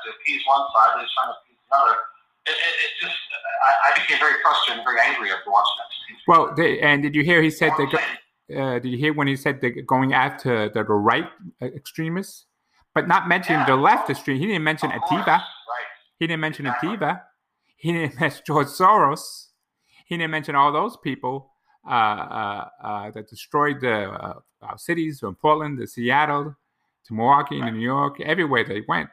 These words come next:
Speaker 2: they, they just had destruction. So he's not gonna go
Speaker 1: Exactly.
Speaker 2: after them. No, no, no, no, no, no, no. Only, only the right.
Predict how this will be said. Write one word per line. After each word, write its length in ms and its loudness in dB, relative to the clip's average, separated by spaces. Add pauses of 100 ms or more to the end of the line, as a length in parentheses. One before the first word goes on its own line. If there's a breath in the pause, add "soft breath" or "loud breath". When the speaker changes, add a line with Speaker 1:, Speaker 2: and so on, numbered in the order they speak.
Speaker 2:
they, 120 -4
they 200 -10
just 240 -18 (100)
had 180 -12
destruction. 580 -6 (680)
So 340 2
he's 180 -2
not 200 -2
gonna 120 0
go 160 0
Speaker 1:
Exactly. 240 2
Speaker 2:
after 0 -
them. 380 -2
No, 320 -2
no, 220 -6
no, 200 -6
no, 200 -10
no, 200 -14
no, 220 -18 (120)
no. 220 -20
Only, 340 0
only 280 -2
the 100 -2
right. 380 -2